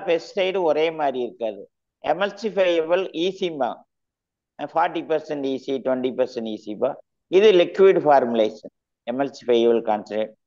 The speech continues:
வெட்டபிள் பவுடர்னா நனையும், நனையக்கூடிய, நான் தண்ணியை கரைச்சி அடிக்கிறத வெ-, டபிள்யூ பின்னு அதுலயே போட்டிருப்பாங்க. ஆயில் சொல்யூஷன்ஸ்,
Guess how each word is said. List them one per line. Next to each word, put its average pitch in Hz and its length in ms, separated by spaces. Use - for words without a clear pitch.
வெட்டபிள் 208 460
பவுடர்னா 165 520
நனையும், 196 500
நனையக்கூடிய, 156 680
நான் 131 220
தண்ணியை 170 440
கரைச்சி 139 360
அடிக்கிறத 135 500
வெ-, 131 240
டபிள்யூ 156 440
பின்னு 151 280
அதுலயே 139 320
போட்டிருப்பாங்க. 110 640
ஆயில் 180 400
சொல்யூஷன்ஸ், 127 760